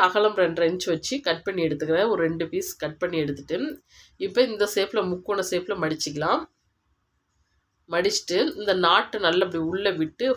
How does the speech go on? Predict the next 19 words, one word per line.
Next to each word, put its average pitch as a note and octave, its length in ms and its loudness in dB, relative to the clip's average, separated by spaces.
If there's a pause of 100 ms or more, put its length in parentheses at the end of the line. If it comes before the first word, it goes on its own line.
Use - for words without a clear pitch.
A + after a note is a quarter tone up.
(260)
அப்படியே E3+ 280 4
ஒரு F3 200 2
மடி E3+ 160 2 (100)
மடிச்சு, D#3 340 0 (200)
அதுக்கு A3 280 -2
பிறகு F#3 440 0
ஒரு F3 220 0
தையல் D#3+ 340 0
ஓட்டிக்குவோம். D#3 460 -4 (480)
எதனால A#3 440 4 (160)
மடிச்சு F3+ 380 2
தையல் F3 400 2
ஓட்டணும் E3 300 0
அப்படின்னா, D#3+ 320 -2 (500)
அப்பதான் B3+ 360 4
நமக்கு F#3 260 -2
வந்து A3 180 4
இந்த G#3 120 4 (100)
நாட்டு A3 260 4